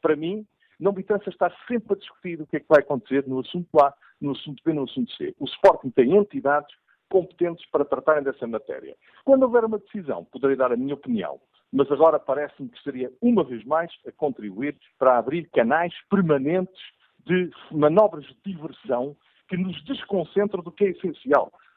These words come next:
Se há uma coisa em que eu acho que os sportinguistas estarão todos de acordo, ou pelo menos quase todos de acordo, é que temos de mudar a linguagem,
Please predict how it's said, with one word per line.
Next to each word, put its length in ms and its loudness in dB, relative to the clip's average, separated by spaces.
Se 120 6
há 20 10
uma 160 6
coisa 260 -4
em 40 -6
que 100 -14
eu 80 -2
acho 140 -10
que 80 -20
os 60 -20
sportinguistas 760 -4
estarão 460 0
todos 260 2
de 60 -2
acordo, 360 4
ou 100 0
pelo 200 -4
menos 180 -4
quase 340 0
todos 240 -2
de 80 -4
acordo, 320 -2
é 60 -2
que 160 -10
temos 400 4
de 80 -6
mudar 360 6
a 40 2
linguagem, 840 0